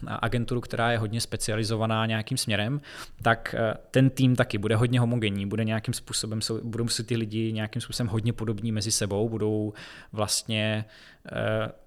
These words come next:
to ty stejný typy osob, když to u nás, <laughs> u nás je to, eh, hodně jako,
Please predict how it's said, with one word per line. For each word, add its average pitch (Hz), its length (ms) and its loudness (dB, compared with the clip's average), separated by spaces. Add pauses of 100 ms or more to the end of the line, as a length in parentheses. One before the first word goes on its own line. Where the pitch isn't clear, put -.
(500)
to 120 100 -4
ty 120 120 0
stejný 120 460 0
typy 123 280 -6
osob, - 420 -4 (360)
když 113 160 0
to - 120 0
u 123 80 2
nás, 113 320 4 (160)
<laughs> - 160 2
u 120 60 -4
nás 113 220 -2
je 113 80 0
to, 110 480 -2
eh, 113 280 -2
hodně 110 320 -2
jako, 110 220 -2